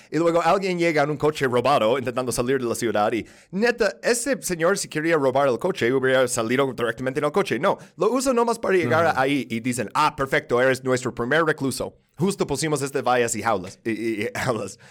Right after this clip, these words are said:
Speaker 1: métete." Ah, y luego, cuando le pregunta, "Oye, ¿y este, el sistema de finanzas y cuándo van a ver un juez?" <laughs> Ja, ok, pues,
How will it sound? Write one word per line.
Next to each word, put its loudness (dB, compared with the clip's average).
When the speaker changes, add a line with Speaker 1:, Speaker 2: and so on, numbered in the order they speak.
Speaker 1:
métete." -8
Ah, 2
y 2
luego, 2
cuando 2
le 2
pregunta, 0
"Oye, 2
¿y -2
este, 0
el 0
sistema -2
de -4
finanzas 0
y -8
cuándo -2
van 0
a 0
ver 2
un -4
juez?" 0
<laughs> -20
Ja, -4
ok, -4
pues, 0